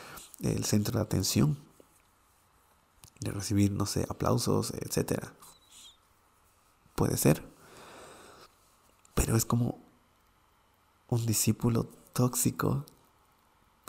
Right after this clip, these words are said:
Es un cristiano que no mira a Jesús.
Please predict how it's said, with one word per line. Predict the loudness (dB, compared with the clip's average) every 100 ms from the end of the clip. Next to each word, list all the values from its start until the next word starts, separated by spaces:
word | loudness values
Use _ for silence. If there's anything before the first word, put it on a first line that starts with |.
| -20 -20 -20 -20 -20 _ _ _ -6
Es | -2
un | -2
cristiano | 0 -2 2 2 2
que | 0
no | 0 2
mira | 4 2 2
a | -4
Jesús. | -4 -2 -2 -4 -4 -6